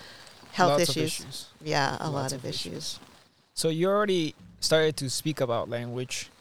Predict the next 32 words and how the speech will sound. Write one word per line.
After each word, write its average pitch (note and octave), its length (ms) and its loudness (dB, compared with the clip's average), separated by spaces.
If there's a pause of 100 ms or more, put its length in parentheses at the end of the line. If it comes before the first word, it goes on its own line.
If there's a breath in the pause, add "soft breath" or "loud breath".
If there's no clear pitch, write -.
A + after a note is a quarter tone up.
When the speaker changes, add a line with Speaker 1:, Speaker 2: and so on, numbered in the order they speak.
(240)
Speaker 2:
which C3+ 360 -2
is C#3 200 -2
a C3 60 0
big B2 300 -4 (220)
emphasis C3 540 -4
in B2+ 100 -4
this B2+ 140 -4
show. A#2+ 320 -2 (500)
Yeah, C#3+ 340 2 (120)
I, B2+ 80 0
I, C3+ 80 0 (180)
I, C3+ 220 2
when C#3 240 0
I D3 80 2
asked D#3 200 4
the D3+ 60 -4
question D3 380 2
about B2+ 240 0
the C3 80 -6
J C3 200 -2
District, B2+ 460 -6
I B2 80 -6
just B2+ 300 -4
kinda C3 240 -4
posed C3 380 -8
it A#2 80 -6
as B2 180 -8
a A#2+ 160 -12
means C#3 300 -4
of B2+ 140 -4
starting C3 440 -2
this - 380 -2